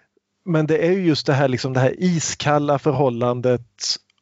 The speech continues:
också det här så-, blodet som plötsligt står emellan där, liksom. Det är, det är ett våld som inte ska vara där. Det, de har lyckats klä av alltihopa till sån fullständig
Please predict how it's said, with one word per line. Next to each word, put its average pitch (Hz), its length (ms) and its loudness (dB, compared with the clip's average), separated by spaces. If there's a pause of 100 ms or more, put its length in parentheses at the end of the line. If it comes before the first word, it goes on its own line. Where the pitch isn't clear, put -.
(120)
också 147 360 -2
det 135 80 4
här 123 160 2
så-, 117 200 -10
blodet 139 680 0
som 131 140 -2
plötsligt 120 440 -4
står 123 260 2
emellan 135 440 2
där, - 220 0
liksom. 120 340 -6
Det 139 100 2
är, 135 300 4
det 147 120 2
är 147 40 4
ett 139 100 -2
våld 160 400 2
som 143 140 0
inte 143 160 2
ska 214 360 2
vara 110 260 0
där. - 280 -8 (720)
Det, 151 220 0
de 147 180 0
har 143 140 2
lyckats - 640 0 (240)
klä 160 220 2
av 170 340 2
alltihopa 135 640 0
till 127 280 -2
sån 131 480 -4
fullständig 135 1400 0